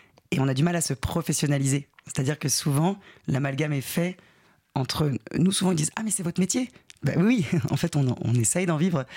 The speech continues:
Et, euh, et quand on dit professionnel, c'est aussi parce qu'on travaille toutes les semaines à ça, qu'on répète en journée, c'est pas juste une activité du soir. Et je pense qu'on souffre un petit peu de ça, ou soit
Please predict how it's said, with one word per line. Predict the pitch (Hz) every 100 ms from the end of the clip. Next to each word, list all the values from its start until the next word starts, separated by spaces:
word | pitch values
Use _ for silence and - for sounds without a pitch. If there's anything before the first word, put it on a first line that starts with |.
| - - -
Et, | - 131
euh, | 127 123 117 - _ _ -
et | 131 _
quand | 135 131
on |
dit | 131
professionnel, | - 139 147 180
c'est | 156 -
aussi | 143 147
parce | 135 -
qu'on | 127
travaille | - 135 127 - _
toutes | 127 143
les |
semaines | 147 196 196
à |
ça, | 175 160 - - _ _
qu'on | 131
répète | 120 127 185 190 -
en | 143
journée, | 113 123 151 180
c'est | 139
pas | 135
juste | 123 -
une | 127
activité | 120 - 131 139
du | 117
soir. | 117 156 170 - - - - - - - _ -
Et |
je | 135
pense | 127 196
qu'on | -
souffre | 143 190 -
un | 151
petit | -
peu | 156
de | 147
ça, | - 185
ou | 160
soit | - - 180 -